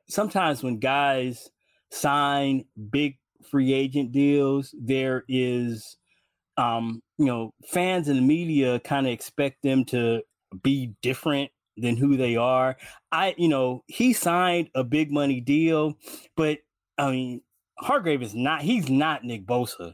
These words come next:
You know, he's, he's not that level of playing. He's not Fletcher Cox. He, he's just not that guy. He's a talented player. He's a good, he's above average player, but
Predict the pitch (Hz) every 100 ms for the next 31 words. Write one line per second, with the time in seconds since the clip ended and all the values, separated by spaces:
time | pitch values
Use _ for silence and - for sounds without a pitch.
0 | _ 156 277 139 190 147 - 175 247 196
1 | 147 170 175 - 120 147 143 120 131 123
2 | 113 107 - 151 214 220 151 120 151 139
3 | - - 202 110 - 175 - - - 254
4 | 190 196 175 139 127 113 110 165 92 90
5 | _ _ 247 196 120 - 135 135 165 170
6 | 165 - 170 165 165 160 151 - - 226
7 | 180 160 123 247 190 185 110 - 240 294
8 | 147 120 107 - - 165 139 107 - -
9 | - - 156 147